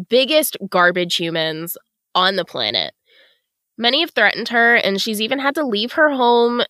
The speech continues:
and change her appearance to get away from the abuse.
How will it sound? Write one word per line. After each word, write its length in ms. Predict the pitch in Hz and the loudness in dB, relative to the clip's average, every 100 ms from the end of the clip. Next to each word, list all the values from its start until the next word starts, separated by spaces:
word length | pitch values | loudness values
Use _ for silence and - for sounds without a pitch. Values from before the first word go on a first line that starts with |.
| - | -2
and 120 | 202 | -2
change 340 | - 185 226 | 0 0 0
her 120 | 285 277 | 2 2
appearance 560 | 214 - 190 170 - | 2 0 0 0 -4
to 100 | - | -4
get 120 | 185 | 0
away 220 | 170 170 165 | 2 4 2
from 180 | 175 | 0
the 120 | 170 139 | -4 -4
abuse. 560 | 156 131 95 - - | -2 -4 -4 -6 -8